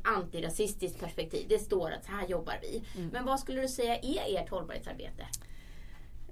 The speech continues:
Speaker 2: Eh, <clears throat> att hela tiden tänka i de här termerna som du precis räknade upp.
Speaker 1: Mm.
Speaker 2: Att vi vill bidra till ett hållbart samhälle. Och för att samhället ska bli hållbart så måste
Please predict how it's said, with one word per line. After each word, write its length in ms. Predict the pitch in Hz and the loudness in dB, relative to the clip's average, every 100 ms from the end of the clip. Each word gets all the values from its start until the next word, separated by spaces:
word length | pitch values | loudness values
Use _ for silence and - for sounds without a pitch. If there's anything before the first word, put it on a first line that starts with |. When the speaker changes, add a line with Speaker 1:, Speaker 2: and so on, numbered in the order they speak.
| - | -4
Speaker 2:
Eh, 460 | 220 202 190 180 160 175 180 185 - - - - - | -2 2 2 2 2 0 -4 -4 -6 -6 -6 0 8
<clears throat> 440 | 277 247 202 220 | 10 10 6 0
att 160 | 233 220 | -2 4
hela 340 | 247 233 226 | 4 6 4
tiden 360 | - 214 202 208 | 0 0 0 2
tänka 680 | 240 202 185 247 208 170 | 2 0 -2 0 2 2
i 320 | 170 170 165 | 2 2 2
de 180 | 165 180 | 0 -2
här 120 | 180 | -2
termerna 480 | 170 220 214 175 143 | -2 0 0 0 -2
som 200 | 185 180 | -4 -4
du 60 | 175 | -4
precis 500 | - 180 - 175 - | -4 -6 -4 -4 -2
räknade 360 | 170 - 185 - | -4 -2 -2 -2
upp. 300 | - - 196 | -2 -4 -2
Speaker 1:
Mm. 280 | 185 196 - | 0 0 -4
Speaker 2:
Att 180 | 185 - | -4 -4
vi 240 | 196 202 196 | 0 0 2
vill 160 | 196 | 0
bidra 340 | 190 190 175 170 | 0 0 0 -2
till 120 | 175 | -4
ett 60 | 170 | 0
hållbart 420 | 190 175 170 - | 0 0 -2 -2
samhälle. 520 | 214 190 196 208 - - - - - - - - - | -2 -2 0 0 -2 -4 -10 -12 -12 -8 -6 -6 -2
Och 200 | 190 - | -2 0
för 240 | - 214 | 2 2
att 140 | 196 - | 2 0
samhället 360 | 185 170 170 | -2 0 -2
ska 140 | - 170 | -2 -2
bli 120 | 180 | 0
hållbart 580 | 190 190 175 196 240 - | 2 4 4 0 0 -4
så 80 | |
måste 340 | 196 262 - | -4 -4 -4